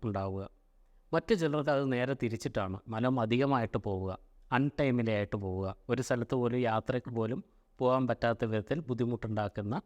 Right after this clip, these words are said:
മാനസികമായിട്ട് പോലും ബുദ്ധിമുട്ടുണ്ടാക്കുന്ന ചില പ്രശ്നങ്ങളുണ്ടാവുക. ഈ മലം എന്ന് പറയുമ്പോൾ പലപ്പോഴും നമ്മൾ അതിനെ അയ്യേ എന്നുള്ള ഒരു രീതിയിലാണ് കാണുക, വളരെ വൃത്തികെട്ട ഒരു സാധനമായിട്ടൊക്കെയാണ് കാണുക. നമ്മൾ മനസ്സിലാക്കേണ്ടത് നമ്മുടെ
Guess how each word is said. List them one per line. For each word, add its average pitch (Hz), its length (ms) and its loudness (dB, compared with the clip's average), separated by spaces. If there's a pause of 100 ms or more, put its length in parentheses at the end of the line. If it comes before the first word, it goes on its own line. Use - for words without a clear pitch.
(400)
മാനസികമായിട്ട് 135 800 2
പോലും 117 240 0 (160)
ബുദ്ധിമുട്ടുണ്ടാക്കുന്ന 117 880 0
ചില 123 180 0
പ്രശ്നങ്ങളുണ്ടാവുക. 98 720 -4 (1120)
ഈ 170 80 4 (140)
മലം 165 340 4
എന്ന് 185 180 2
പറയുമ്പോൾ 147 380 0
പലപ്പോഴും 143 460 0
നമ്മൾ 135 260 -2
അതിനെ 127 220 -2 (160)
അയ്യേ 131 280 2 (160)
എന്നുള്ള 131 320 0 (140)
ഒരു 123 140 0 (100)
രീതിയിലാണ് 120 580 0
കാണുക, 104 320 0 (320)
വളരെ 135 260 2
വൃത്തികെട്ട 123 380 2 (100)
ഒരു 120 140 0
സാധനമായിട്ടൊക്കെയാണ് 110 960 -2
കാണുക. 101 260 -2 (880)
നമ്മൾ 147 240 0
മനസ്സിലാക്കേണ്ടത് 151 640 0 (140)
നമ്മുടെ 117 240 -4